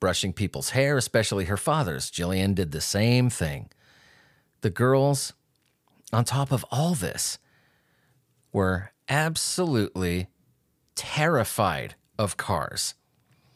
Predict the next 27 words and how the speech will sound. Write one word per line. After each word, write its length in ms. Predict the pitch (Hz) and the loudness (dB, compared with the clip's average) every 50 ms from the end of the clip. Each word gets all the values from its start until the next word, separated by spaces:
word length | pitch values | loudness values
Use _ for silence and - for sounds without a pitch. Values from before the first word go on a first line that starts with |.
| _ _ _ _ _ _ _ _ _ | _ _ _ _ _ _ _ _ _
They 120 | - 127 120 | 2 2 4
would 160 | 120 117 98 | 4 2 4
visibly 480 | 92 127 143 139 170 156 127 123 120 | 4 4 4 4 2 0 2 2 0
flinch 520 | 107 - - - - 180 180 127 95 - - | 0 0 -2 0 2 4 4 4 2 0 -2
if 160 | 101 117 - | -2 -2 0
they 140 | - 110 107 | 0 0 2
heard 340 | 95 123 117 113 101 110 - | 2 2 2 2 0 -2 -4
one 360 | - 104 104 104 101 98 92 90 | -2 0 2 2 2 2 2 2
revving 400 | 101 104 110 101 107 101 95 73 | 2 2 2 2 2 0 2 2
up, 200 | 113 104 - - | 0 0 0 0
even 200 | 104 98 104 95 | -2 0 0 -2
across 400 | 90 - - 202 - - - - | -2 0 0 0 0 0 -4 -4
the 80 | - | -4
street. 500 | - - - - - 196 180 76 - - - _ _ - - - - - - _ _ _ _ _ _ _ _ _ | -6 -6 -6 -6 -6 -6 -6 -6 -8 -14 -18 _ _ -20 -20 -20 -20 -20 -20 _ _ _ _ _ _ _ _ _
One 220 | - 107 117 131 143 | 0 2 4 4 4
time, 300 | - 143 143 135 135 127 | 4 4 4 6 6 6
their 100 | 113 104 | 6 6
mother 340 | 104 113 113 104 113 101 | 6 4 4 4 2 2
overheard 460 | - 117 117 123 135 101 123 123 117 87 | 2 2 4 4 4 4 2 2 2 2
them 160 | 110 104 101 | 0 0 0
playing 500 | - - - 117 110 110 110 110 110 104 | 0 0 0 2 4 4 4 4 4 2
a, 560 | 98 95 95 95 95 95 95 98 95 95 101 - - | 2 2 2 2 2 0 0 -2 -2 -6 -8 -10 -12
a 140 | 135 139 | -10 -8
macabre 540 | 139 131 123 - - - 147 143 143 131 139 | -6 -6 -8 -8 -6 -4 -2 -2 -2 -2 -2
sort 260 | - - 160 135 127 | -2 0 0 0 0
of 80 | 135 120 | 0 2
game. 400 | 113 139 143 143 110 85 76 - | 2 2 4 4 2 0 -2 -6